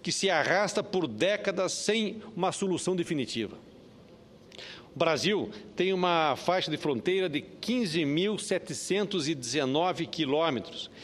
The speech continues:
que corresponde a vinte e sete por cento do território brasileiro. Nela estão situados quinhentos e oitenta e oito municípios, onze estados,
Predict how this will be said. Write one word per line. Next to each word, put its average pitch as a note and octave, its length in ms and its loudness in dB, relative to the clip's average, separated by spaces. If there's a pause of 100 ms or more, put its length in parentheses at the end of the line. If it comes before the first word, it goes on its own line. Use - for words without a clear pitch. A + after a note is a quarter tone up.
(400)
que F3 80 -2
corresponde F3+ 560 0
a D3 60 0
vinte F#3+ 300 -2
e - 40 -8
sete F#3 300 0
por D3+ 180 0
cento F#3 380 0
do - 20 -2
território D#3 500 -2
brasileiro. A#2+ 520 -2 (1040)
Nela G#3 340 2
estão G3 240 0
situados D#3+ 540 0
quinhentos E3 500 0
e E3+ 60 0
oitenta D#3+ 420 0
e C#3+ 60 0
oito D3 240 0
municípios, D#3 760 -2 (480)
onze G3+ 320 2
estados, D#3 640 0